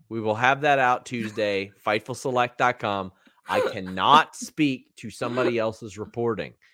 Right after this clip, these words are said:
Speaker 1: I cannot sit here on the air and confirm or deny somebody else's stuff. N Simmons says, uh, Cody Roman, Roman loses The Rock,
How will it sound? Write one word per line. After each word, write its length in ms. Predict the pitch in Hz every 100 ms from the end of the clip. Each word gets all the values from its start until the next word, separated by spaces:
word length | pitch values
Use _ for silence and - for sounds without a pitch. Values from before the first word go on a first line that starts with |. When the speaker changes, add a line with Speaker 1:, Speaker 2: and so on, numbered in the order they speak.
| _ _ _
Speaker 1:
I 240 | 90 90 92
cannot 400 | - 104 113 -
sit 180 | - 110
here 220 | 113 107
on 120 | 107
the 140 | 107
air 240 | 104 104 104
and 120 | 95
confirm 400 | 95 90 104 98
or 40 |
deny 300 | 92 92 92
somebody 340 | 92 101 92 85
else's 320 | 80 - 78
stuff. 260 | - - - _ _ _ _ _ _ - _ _ _ _ _ _
N 280 | 117 117 117
Simmons 560 | 110 123 113 104 101 95
says, 640 | - 104 98 95 92 90
uh, 500 | 85 90 87 85 85 - _ _ _ _ _ _ _ _ _ - - _ _ _ _ _ _ _ -
Cody 280 | 139 139 123
Roman, 440 | 131 143 151 147
Roman 360 | 117 120 123 113
loses 380 | 120 117 117 104
The 100 | 107
Rock, 340 | 123 123 123